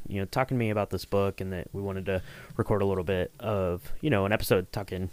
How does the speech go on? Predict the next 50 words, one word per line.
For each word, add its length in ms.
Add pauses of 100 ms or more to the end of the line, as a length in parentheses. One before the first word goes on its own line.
(100)
you 80
know, 80
kind 140
of 80
about 180
the 60
book 280
and 120
just 120
about 200
movies, 380 (540)
um, 280 (320)
really, 220
for 160
me, 200
they 100
kind 200
of 60
fell 280
into 340
two 180
categories. 600
So 260
it 40
was 240
either 260
films 500
that 100
I, 240 (340)
I 60
grew 240
up 160
loving 460 (240)
that, 240 (420)
you 100
know, 120
kind 160
of, 180 (380)
like 160
I, 140 (100)
I'd 160
said, 160
kind 120
of 80
resonate 500
and 120
take 160
me 60
back 280
to, 240